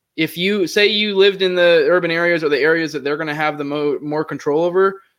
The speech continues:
I feel like you're dooming your, you know, your, your fucking, what's the word I'm looking for? Your, not your ancestors, but the opposite. Your fucking, your kids and their kids to be fucking essentially to be indoctrinated by the state,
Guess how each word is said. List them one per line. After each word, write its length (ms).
I 40
feel 200
like 180
you're 120
dooming 480
your, 580
you 140
know, 160
your, 380
your 180
fucking, 460
what's 180
the 60
word 160
I'm 60
looking 200
for? 200
Your, 360
not 240
your 100
ancestors, 440
but 100
the 100
opposite. 420
Your 160
fucking, 440
your 200
kids 440
and 140
their 140
kids 420
to 120
be 260
fucking 480
essentially 580
to 100
be 400
indoctrinated 640
by 120
the 60
state, 340